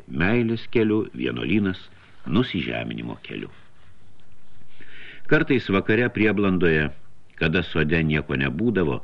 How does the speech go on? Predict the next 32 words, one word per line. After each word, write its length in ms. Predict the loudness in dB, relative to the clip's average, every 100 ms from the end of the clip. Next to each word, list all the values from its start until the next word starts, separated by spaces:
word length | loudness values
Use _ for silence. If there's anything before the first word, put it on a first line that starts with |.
| -8 -10 -12 -12 0
jį 140 | 2 4
galėdavai 460 | 4 4 4 4
matyti 400 | 2 2 0 2
alėjoje 460 | 4 4 6 4 4
netoli 360 | 0 0 0 0
koplyčios, 560 | -2 -2 -2 -2 -4 -6
atsiklaupusi 720 | -8 -2 2 4 2 -2 -6
prieš 320 | -4 -2 -2 -2
tą 100 | 0
langą, 400 | 2 2 2 0
į 60 | 0
kurį 220 | -2 -2
jis 80 | -2
buvo 220 | -4 -4
pažvelgęs 560 | -4 -2 0 0 -2 -6
savo 240 | -6 -6
atvykimo 460 | -6 -8 -8 -8 -4
naktį, 400 | -2 -2 -6 -8 -8 -8 -10 -12 -8 2
ir 240 | 2 4
atsisukusi 800 | 0 2 2 2 2 2 2 2
į 80 | 4
tą 140 | 4
pusę, 320 | 2 0 0 0
kur, 240 | 0 0
kaip 240 | 0 0
jis 160 | 0 0
žinojo, 460 | 0 2 4 2 2
sukniubusi 640 | -4 0 2 2 0 -2
gulėjo 400 | 0 2 2 2
sesuo 480 | -2 -6 0 2 2 2
atperkamojoje 1000 | 0 0 0 -4 0 0 4 4 4 2
maldoje – 560 | 0 -2 0 0 0